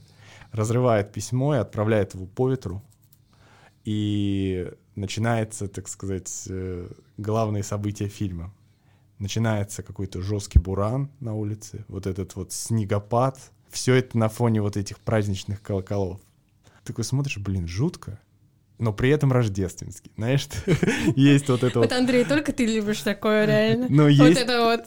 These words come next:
Speaker 1: есть,
Speaker 2: сочетание.
Speaker 1: есть, да, есть такая грань. И, короче, суть заключается в том, что там показывают вот этого Крампуса,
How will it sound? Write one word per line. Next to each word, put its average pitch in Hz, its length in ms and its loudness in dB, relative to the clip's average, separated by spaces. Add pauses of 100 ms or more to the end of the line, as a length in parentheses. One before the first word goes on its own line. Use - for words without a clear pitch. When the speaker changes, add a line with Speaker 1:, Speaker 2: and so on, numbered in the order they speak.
Speaker 1:
есть, 262 340 6
Speaker 2:
сочетание. 233 540 2
Speaker 1:
есть, 139 360 6
да, 123 140 6
есть 123 240 4
такая 120 260 2
грань. 131 440 2 (100)
И, 117 100 -4
короче, 135 400 2
суть 139 300 2
заключается 123 600 0
в 113 40 -14
том, 156 280 2
что - 200 -8
там 113 400 2 (120)
показывают 110 560 0
вот 95 180 -2
этого 95 300 -6 (180)
Крампуса, 113 760 -2